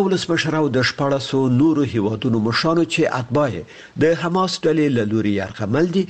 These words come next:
په یوه ګډه اعلامیه کې له دې افراطي ډلې غوښتي چې د اوربند او د یرغملو د خلاصون په اړه له یوې هوکړې سره موافقه وکوي. ارجنټاین، اتریش، برازیل،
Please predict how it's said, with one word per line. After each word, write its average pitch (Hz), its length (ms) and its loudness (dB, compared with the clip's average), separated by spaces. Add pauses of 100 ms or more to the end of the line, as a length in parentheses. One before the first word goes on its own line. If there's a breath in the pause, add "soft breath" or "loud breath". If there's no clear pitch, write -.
(280 loud breath)
په 143 120 4
یوه 160 140 4
ګډه 190 260 0 (140)
اعلامیه 113 360 -2
کې 156 200 0 (140)
له 123 60 4 (120)
دې 120 340 -2
افراطي 113 380 -4
ډلې 104 340 -2
غوښتي 135 380 0
چې 180 100 4 (500 loud breath)
د 156 200 0
اوربند 156 540 0
او 165 160 2 (100)
د 120 100 0
یرغملو 117 600 0
د - 140 -4
خلاصون 98 520 -4
په - 80 -8
اړه 160 200 2 (360 loud breath)
له 135 240 4
یوې 110 240 2 (140)
هوکړې 170 300 2 (100)
سره 151 320 -2
موافقه 113 540 -2
وکوي. 98 360 -8 (600 loud breath)
ارجنټاین، 123 600 0
اتریش، 113 420 0
برازیل، 113 440 -2